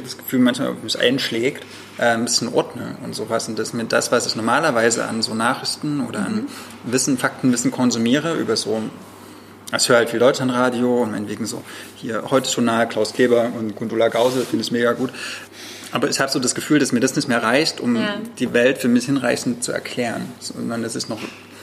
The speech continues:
Speaker 1: so kluge Menschen brauche, die eine Art ein Essay ist, auch gar nicht so lang, also das finde ich schon relativ dick, aber so mir nochmal so
Speaker 2: Entschuldige, da muss ich
Speaker 1: dezidiert,
Speaker 2: kurz sagen, das ist ein
Speaker 1: äh,
Speaker 2: Drittel da hinten sind,
Speaker 1: genau,
Speaker 2: ähm,
Speaker 1: okay,
Speaker 2: Quellen.
Speaker 1: Anmerk-, ja, aber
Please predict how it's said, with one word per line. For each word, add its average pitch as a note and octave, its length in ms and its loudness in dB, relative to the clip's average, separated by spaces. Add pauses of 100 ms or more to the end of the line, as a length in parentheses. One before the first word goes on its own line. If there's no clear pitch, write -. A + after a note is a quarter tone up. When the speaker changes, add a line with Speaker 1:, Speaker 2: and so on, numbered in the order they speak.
(260)
Speaker 1:
so A#2+ 280 -2 (480)
kluge D3+ 240 2
Menschen D#3 600 2
brauche, D#3 500 2
die C3+ 160 -2
eine B2+ 480 -2 (280)
Art B2 220 2
ein B2+ 160 -2
Essay C#3 320 2
ist, D#3+ 80 0
auch - 100 -6
gar B2+ 100 0
nicht C3 140 4
so A#2+ 80 0
lang, C#3 300 0
also - 120 -2
das C3+ 100 -6
finde C#3+ 120 0
ich C3 60 0
schon B2 100 -6
relativ C3 400 -2
dick, D#3 200 -2
aber B2 180 -2
so A#2+ 180 -4 (500)
mir B2+ 80 0
nochmal B2+ 260 6
so A#2+ 160 -2 (600)
Speaker 2:
Entschuldige, G#3 400 2
da F#3 60 2
muss F3 80 2
ich C#3 60 4
Speaker 1:
dezidiert, - 240 4
Speaker 2:
kurz - 80 2
sagen, - 180 -2
das - 140 -4
ist - 200 -6
ein A#2 160 6
Speaker 1:
äh, A2+ 60 6
Speaker 2:
Drittel G#3+ 240 2
da F3 80 2
hinten F3+ 340 -4
sind, E3 220 -4
Speaker 1:
genau, - 160 -4
Speaker 2:
ähm, E3+ 200 0
Speaker 1:
okay, C3+ 160 2
Speaker 2:
Quellen. D3+ 300 4
Speaker 1:
Anmerk-, D3 100 -2 (120)
ja, A#2+ 240 2
aber A2 60 -6